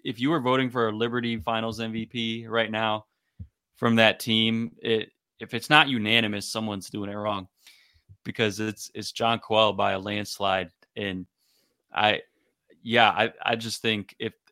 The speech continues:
i-, if they are gonna pull it out, you know, I, like I said, they got two games left, so who knows, someone could step up. But at the same time, I don't think they are gonna pull it out without Jonquel continuing to play this way, 'cause that's the biggest reason why they're here, and that's such a big factor in it. So,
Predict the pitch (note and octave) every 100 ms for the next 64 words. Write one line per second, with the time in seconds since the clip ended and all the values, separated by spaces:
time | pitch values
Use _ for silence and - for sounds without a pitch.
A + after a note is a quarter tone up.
0 | - D#3 - F#3 G3+ C#3+ C3 D3+ F3+ F3+
1 | F#3+ F#3 F#3 G3 D3+ E3+ D#3+ A2+ B2 -
2 | - B2 B2 B2+ E3+ A#2+ A2+ B2+ - D3+
3 | C3+ C3 A#2+ A#2+ B2 A#2 A#2+ B2 B2 B2
4 | B2+ A#2+ - A#2+ - C#3 D#3+ B2 A#2 A#2
5 | D3+ D3+ C3 A#2+ C3+ E3 - _ _ _
6 | _ - A2+ E3 D3 - C#3 D3 C#3+ G#2
7 | G2+ B2 B2+ C3+ - D3 C#3 D3 D3+ D3+
8 | A#2 A2 G#2 A2 A#2+ C#3+ C#3+ D#3 D3 A#2
9 | - A#2+ B2+ B2+ A2 - G#2 A#2 E3+ -
10 | G3+ G#3 C3 G#2+ A2+ A#2+ - G#2+ F2+ A2+
11 | A2 - G#2+ G#2+ G2+ G#2 A2 G#2 G#2+ A2
12 | G2+ G2+ - - G#2+ G2+ G2 - B2 D3
13 | G3+ G3 - D3 B2 G#2+